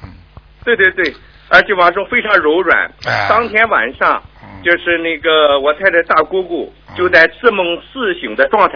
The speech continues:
Speaker 2: 下，
Speaker 1: 嗯。
Speaker 2: 清楚地看到了金光闪闪的观世音菩萨，
Speaker 1: 嗯。
Speaker 2: 将奶奶托起来的。
Speaker 1: 对。
Speaker 2: 上方还有阿弥陀佛。
Speaker 1: 嗯。
Speaker 2: 在一直就是，嗯，在微笑。
Speaker 1: 嗯。
Speaker 2: 还有下面还有众多的小菩萨，远处还有宫殿，下面还密密麻麻的树林。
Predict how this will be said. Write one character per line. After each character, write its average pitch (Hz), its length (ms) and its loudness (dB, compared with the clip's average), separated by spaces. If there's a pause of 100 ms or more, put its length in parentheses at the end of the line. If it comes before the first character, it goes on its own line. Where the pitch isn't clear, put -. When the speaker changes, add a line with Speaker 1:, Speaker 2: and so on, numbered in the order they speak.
Speaker 2:
下， - 160 -10
Speaker 1:
嗯。 117 80 -16
Speaker 2:
清 269 320 -2
楚 - 120 -4
地 131 140 0
看 147 240 2
到 131 120 4
了 107 200 0
金 185 120 -4
光 175 260 2
闪 135 160 0
闪 127 120 -4
的 208 100 0
观 190 260 2
世 214 80 -10
音 233 120 2 (100)
菩 117 160 0
萨， 104 260 -4
Speaker 1:
嗯。 120 260 -10
Speaker 2:
将 165 140 4
奶 131 140 0
奶 139 120 2
托 160 260 2
起 - 120 -12
来 85 240 -6
的。 92 120 -10 (100)
Speaker 1:
对。 113 180 -4
Speaker 2:
上 208 160 4
方 185 180 2
还 147 120 0
有 160 160 0
阿 160 100 4
弥 165 160 -2
陀 139 320 0
佛。 107 260 -4 (100)
Speaker 1:
嗯。 104 200 -14 (240)
Speaker 2:
在 170 120 6
一 180 440 -4
直 147 300 -8
就 156 160 -6
是， 135 420 -2
嗯， 147 240 -10
在 151 120 4
微 160 220 -2
笑。 151 300 0 (220)
Speaker 1:
嗯。 117 180 -12
Speaker 2:
还 165 120 4
有 156 220 2
下 196 240 2
面 170 160 -2
还 156 60 -6
有 165 80 -6
众 208 220 -4
多 190 100 0
的 202 140 0
小 110 140 -4
菩 147 260 -4
萨， 127 340 -2
远 139 280 -2
处 - 160 -8
还 165 100 -4
有 156 100 -4
宫 214 300 2
殿， 214 260 -4 (140)
下 202 100 4
面 185 120 -2
还 180 80 -4
密 254 160 -4
密 220 120 0
麻 190 140 0
麻 180 80 0
的 180 80 -2
树 180 240 -2
林。 123 240 -2